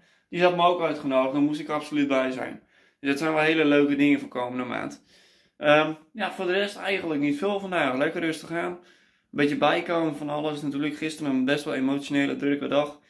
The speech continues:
En ook wel weer een, eh, gezellige dag.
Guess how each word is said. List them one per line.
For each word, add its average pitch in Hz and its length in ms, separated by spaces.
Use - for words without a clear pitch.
En 131 200
ook 131 140
wel 131 180
weer 127 220
een, 127 120
eh, 123 200
gezellige 160 500
dag. 147 380